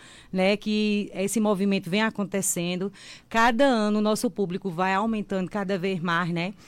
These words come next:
Então, é, esse ano tá previsto mais de cem mil margaridas nas ruas de Brasília. É, e cada ano tem um lema, né? Tem um tema especial e, e esse ano a gente tá com, como você acabou de falar, pela reconstrução do Brasil e pelo bem viver de todas as mulheres.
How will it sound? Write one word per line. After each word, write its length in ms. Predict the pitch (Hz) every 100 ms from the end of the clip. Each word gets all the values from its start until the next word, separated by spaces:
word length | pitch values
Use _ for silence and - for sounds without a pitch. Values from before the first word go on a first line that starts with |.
| - - -
Então, 480 | 196 208 208 202 202
é, 260 | 196 196 196
esse 320 | 220 - 233
ano 180 | 196 196
tá 100 | 202
previsto 420 | - 196 190 190
mais 220 | 208 226
de 100 | 233
cem 320 | 240 - 233
mil 460 | 226 214 226 240 262 - -
margaridas 800 | - 196 208 208 196 196 175 202
nas 180 | 202 180
ruas 240 | 185 220
de 100 | 196
Brasília. 760 | 185 196 190 139 175 175 185 214 - - - -
É, 460 | - 190 190 190 185
e 220 | 180 220
cada 340 | - 269 285 294
ano 320 | 247 247 247
tem 160 | 254
um 140 | 254 247
lema, 400 | 214 196 220 269
né? 320 | 214 190 240 - - -
Tem 140 | - 208
um 80 | 226
tema 300 | 233 233 240
especial 800 | - 214 - 226 196 190 226 -
e, 160 | 226 233
e 360 | 262 247 247
esse 260 | 269 - 277
ano 220 | 233 240
a 60 | 240
gente 240 | 233 240
tá 260 | - 208 220
com, 420 | - 226 226 220
como 160 | - 220
você 180 | 202 220
acabou 320 | 202 214 202
de 80 | 202
falar, 320 | 208 196 202
pela 220 | 208 214
reconstrução 600 | 214 220 233 - 240 220
do 80 | 208
Brasil 400 | 202 208 196 202
e 40 |
pelo 200 | 214 208
bem 200 | 202 214
viver 320 | 196 208 190 202
de 100 | 180
todas 300 | 202 202 208
as 120 | 214
mulheres. 540 | 233 180 147 143 -